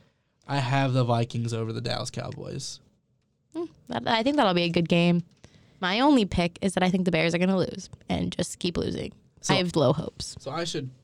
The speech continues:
Speaker 1: totally hop on that bandwagon and,
Speaker 2: <laughs>
Speaker 1: <laughs>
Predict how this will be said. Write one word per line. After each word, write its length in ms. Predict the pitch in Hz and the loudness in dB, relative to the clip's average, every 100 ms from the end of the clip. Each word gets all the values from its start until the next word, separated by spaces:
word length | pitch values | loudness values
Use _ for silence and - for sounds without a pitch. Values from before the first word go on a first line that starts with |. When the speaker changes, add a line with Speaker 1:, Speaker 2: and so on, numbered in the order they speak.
| - | -8
Speaker 1:
totally 340 | 139 131 127 | -2 2 2
hop 240 | 120 123 | 2 0
on 140 | 123 113 | 0 0
that 240 | 117 120 | -2 -2
bandwagon 680 | 135 131 131 131 131 135 139 | 2 4 6 6 4 2 2
and, 380 | 120 113 120 226 - | 0 0 0 0 0
Speaker 2:
<laughs> 120 | |
Speaker 1:
<laughs> 0 | - | -4